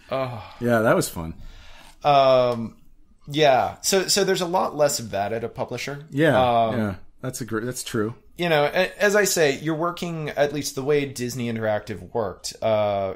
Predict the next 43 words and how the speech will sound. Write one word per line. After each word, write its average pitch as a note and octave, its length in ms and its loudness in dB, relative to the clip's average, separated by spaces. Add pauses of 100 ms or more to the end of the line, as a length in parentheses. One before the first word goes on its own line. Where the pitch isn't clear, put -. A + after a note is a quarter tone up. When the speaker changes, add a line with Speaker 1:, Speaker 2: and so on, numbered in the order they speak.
Speaker 1:
you're C3 120 -10
working D#3 280 -6
on A#2 80 -4
a G#2 80 -6
lot F#2+ 280 -6
more G#2+ 100 -10
projects F2+ 440 -10
at - 100 -18
once. F#2+ 500 -12
Um, G#2+ 260 -6
Speaker 2:
Hmm. F#2+ 80 -4
Speaker 1:
I A2+ 200 -4 (300)
believe A#2 240 -4
I G#2+ 120 -4
had G#2 140 -8
a G2+ 40 -12
stable G2+ 380 -10
of G2 120 -14
five - 540 -10
projects F#2+ 440 -8
at F2+ 80 -10
any F#2 240 -12
time, F#2 460 -12 (580)
uh, G#2+ 280 0
that G#2+ 120 -8
I A2 40 -4
was G#2+ 120 -8
working D#3+ 300 -6
on. A2+ 180 -4
And D3 100 -6
as E3 120 -4
I - 80 -6
say, D#3 240 0
a B2 120 -4
lot C#3+ 200 2
of D3 80 -4
it D3 80 -4
was C3+ 140 -8
more, B2+ 420 -6
uh, G#2+ 300 0
consulting A2 580 -8
work. A2 500 -10
Um, F#2 680 -6